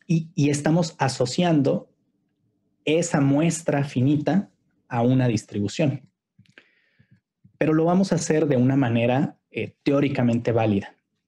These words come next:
que es Monte Carlo o M C M C. Y en particular, R stan, eh, R stan arm, que está detrás de ello, el lenguaje de programación Stan, utiliza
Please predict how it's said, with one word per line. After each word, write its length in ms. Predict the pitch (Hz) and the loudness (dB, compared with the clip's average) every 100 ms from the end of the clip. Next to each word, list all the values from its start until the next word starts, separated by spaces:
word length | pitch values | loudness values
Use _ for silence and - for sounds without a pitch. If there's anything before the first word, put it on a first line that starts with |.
| _ | _
que 200 | - 107 | -10 -6
es 220 | 101 - _ | -6 -8 _
Monte 260 | 120 113 120 | -8 -6 -4
Carlo 500 | 135 143 156 180 - | -2 0 0 -2 -4
o 140 | 117 | -4
M 240 | 117 113 110 | -2 -2 -4
C 260 | - 107 | -6 -8
M 160 | 104 107 | -6 -6
C. 240 | - - _ _ _ _ _ _ - - _ _ _ _ | -8 -16 _ _ _ _ _ _ -8 -8 _ _ _ _
Y 140 | - 170 | -2 0
en 100 | 165 | 0
particular, 640 | 160 156 151 160 175 190 | 0 -2 -2 0 0 -2
R 180 | - 147 | -2 0
stan, 540 | 147 - 131 131 - - _ _ _ _ _ _ _ _ | -2 -2 -2 0 -2 -8 _ _ _ _ _ _ _ _
eh, 480 | 127 113 113 - - _ 135 139 _ _ | -6 -4 -6 -8 -12 _ -10 -10 _ _
R 140 | 127 | -2
stan 260 | 123 - 123 | -2 0 0
arm, 200 | 117 143 - _ _ _ _ _ | 0 -2 -6 _ _ _ _ _
que 100 | - | -6
está 380 | 104 117 113 - | -4 -4 -4 -2
detrás 500 | 120 120 139 139 139 | -4 0 0 -2 -2
de 200 | 123 110 | -2 0
ello, 420 | 104 123 107 - _ | -2 -2 -4 -6 _
el 200 | 117 110 | -4 -2
lenguaje 440 | 117 117 123 127 | 0 0 0 -2
de 80 | 113 | -2
programación 640 | 113 107 104 104 113 - - | -2 -2 -2 -4 -4 -4 -8
Stan, 540 | - - 117 131 - | -8 -2 0 0 -2
utiliza 720 | 151 151 147 156 - 165 165 | -4 0 0 0 0 -2 -4